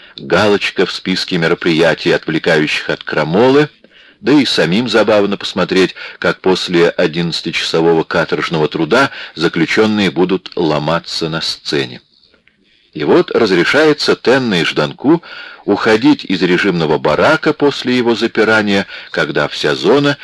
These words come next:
ещё два часа живёт и движется.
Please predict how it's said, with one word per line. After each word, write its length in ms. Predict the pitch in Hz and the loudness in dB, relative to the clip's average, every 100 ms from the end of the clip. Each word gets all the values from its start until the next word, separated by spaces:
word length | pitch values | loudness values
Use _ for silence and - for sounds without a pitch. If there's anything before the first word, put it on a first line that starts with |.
| - - | -14 -6
ещё 380 | 73 - 92 | -4 -2 -2
два 240 | 73 73 73 | 0 0 -2
часа 520 | - - - 113 131 - | -4 -4 0 0 0 -4
живёт 440 | - 71 73 - | -4 -2 -2 -2
и 60 | - | -6
движется. 680 | 67 69 - - - - | -6 -6 -6 -10 -10 -10